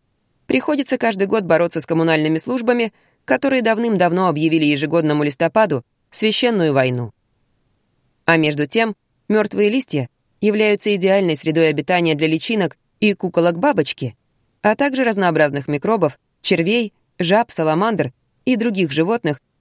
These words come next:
в зависимости от климата, в котором вы живёте. Кроме того, они защищают почву и корни деревьев от морозов, функционируя как одеяло – а также возвращают в почву питательные вещества,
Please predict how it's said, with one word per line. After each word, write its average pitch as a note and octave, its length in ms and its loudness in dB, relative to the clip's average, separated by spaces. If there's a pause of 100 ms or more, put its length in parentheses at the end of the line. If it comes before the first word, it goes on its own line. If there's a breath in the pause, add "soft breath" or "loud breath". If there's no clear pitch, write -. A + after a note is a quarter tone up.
в F#3 60 -4
зависимости G3 580 0
от F#3+ 140 0
климата, D#3+ 480 -2 (220)
в - 100 -20
котором G#3 380 0
вы D#3+ 100 0
живёте. C3 480 -4 (840)
Кроме D#3+ 300 2
того, F3+ 360 0 (300)
они G#3 240 2
защищают G3 520 -2
почву G3 340 -2
и F#3 80 2
корни F#3+ 320 0
деревьев G3+ 480 0 (180)
от F#3+ 160 -2
морозов, G3 500 -2 (320)
функционируя E3+ 680 0
как D#3+ 160 -4
одеяло – E3+ 520 0 (420)
а G#3 140 2
также G#3 280 -2
возвращают F3+ 540 0
в - 40 -20
почву G3 300 -2
питательные F3+ 520 0
вещества, G#3 540 -2